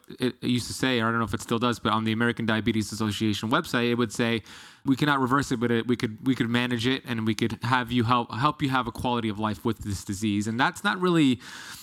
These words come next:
uh, a genius mindset, as I call it, because Einstein said it best, "Intellectuals solve problems, geniuses prevent them." So what you're doing, what Doctor Fung, what your whole fasting method team is doing is you're,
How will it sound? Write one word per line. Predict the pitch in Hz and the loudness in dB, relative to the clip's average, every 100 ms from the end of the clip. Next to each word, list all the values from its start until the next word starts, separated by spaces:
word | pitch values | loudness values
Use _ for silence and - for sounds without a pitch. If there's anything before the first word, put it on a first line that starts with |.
| - - | -20 -2
uh, | 127 123 - - - | 0 0 -2 -8 -4
a | 131 | -2
genius | 110 160 151 139 | 2 2 2 2
mindset, | 139 147 139 120 110 | 4 2 2 -2 0
as | 113 120 120 | -2 0 0
I | 117 | 0
call | - 143 120 | 2 2 0
it, | |
because | 113 127 113 | -2 -4 0
Einstein | 143 180 - 143 127 | 0 0 0 -2 0
said | 139 | -2
it | 120 | 0
best, | 127 117 - | 0 0 -2
"Intellectuals | 139 135 135 135 151 160 - | -2 0 0 2 0 0 2
solve | 139 147 | 0 0
problems, | - 113 107 117 117 - 110 | 0 0 0 -4 -6 -10 -6
geniuses | 127 127 120 - 117 | -2 0 -2 -2 -4
prevent | - 107 113 104 | -2 0 0 0
them." | 104 98 | -6 -8
So | - 113 | -4 0
what | 117 120 | 2 4
you're | 160 | 2
doing, | 127 120 120 | 2 2 2
what | 107 | 2
Doctor | 110 107 107 | 0 0 -2
Fung, | 131 127 | 2 2
what | 113 110 | 2 0
your | 113 | 2
whole | 120 117 | 2 0
fasting | - 117 110 117 | 0 0 0 -2
method | 113 113 110 | -2 -2 -4
team | - 131 117 | -4 -4 -4
is | 98 | -2
doing | 113 110 | -2 0
is | 110 104 - - - - | 0 -2 -8 -18 -20 0
you're, | 143 147 | 4 4